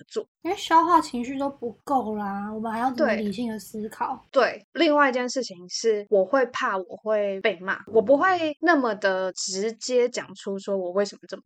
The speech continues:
Speaker 1: 做，因为我也会担心说对方会不会觉得这件事情是不对的。
Speaker 2: 嗯，就是判断不出来他到底来者何意。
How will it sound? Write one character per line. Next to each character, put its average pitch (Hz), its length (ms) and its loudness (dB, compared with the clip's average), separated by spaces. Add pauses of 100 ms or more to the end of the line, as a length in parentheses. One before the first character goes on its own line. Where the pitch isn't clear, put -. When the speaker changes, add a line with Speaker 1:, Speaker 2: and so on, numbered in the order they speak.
Speaker 1:
做， - 260 -12 (100)
因 240 120 -4
为 247 60 2
我 220 160 4
也 196 60 4
会 202 140 -2
担 190 280 -6
心 190 300 -8
说 180 340 -6 (220)
对 220 180 2
方 196 220 -10
会 214 120 -2
不 190 60 -8
会 202 120 0
觉 - 160 -8
得 185 180 -10
这 233 140 0
件 196 220 -4
事 196 120 -10
情 165 140 -14
是 - 100 -18
不 - 60 -20 (180)
对 - 200 -6
的。 - 100 -20 (280)
Speaker 2:
嗯， 240 280 0
就 269 160 -6
是 269 100 -8
判 277 280 -2
断 262 180 2
不 254 100 -6
出 269 200 -8
来 226 240 0
他 247 420 -2
到 254 180 2
底 220 400 -8
来 233 220 -2
者 247 280 -8
何 233 320 -6
意。 247 300 -12